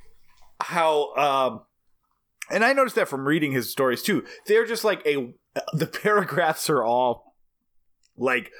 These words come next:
a page long. <laughs> There's, there's just nothing breaking it up. It is just a thick wall of text to almost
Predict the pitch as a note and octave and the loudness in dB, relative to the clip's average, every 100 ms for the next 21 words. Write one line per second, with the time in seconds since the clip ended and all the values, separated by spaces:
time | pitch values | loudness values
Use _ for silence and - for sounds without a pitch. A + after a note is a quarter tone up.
0 | - C#3 C#3 - A#2+ C#3 C3 C3 A2 B2+ | -4 -2 -2 -4 -2 0 0 -4 -2 -2
1 | C3 F3+ E3 E3 - - D#3 D3+ D3+ F3+ | 0 0 0 -2 -8 -4 0 0 0 -2
2 | F3+ G3 E3+ A3 A3 F3+ - C3+ D3 C#3 | 0 -2 0 0 0 -4 0 0 0 0
3 | B2 A2+ G2 A#2+ B2+ C3 A#2 A2 - - | 0 0 0 -2 -2 -2 -4 -4 -2 -2
4 | - B2 A2+ B2 A#2+ G2+ - A2+ G2+ - | 0 0 2 2 2 -2 -2 -2 -2 -4
5 | - - - A2 G#2 G2+ - | -6 -4 -2 0 2 0 -2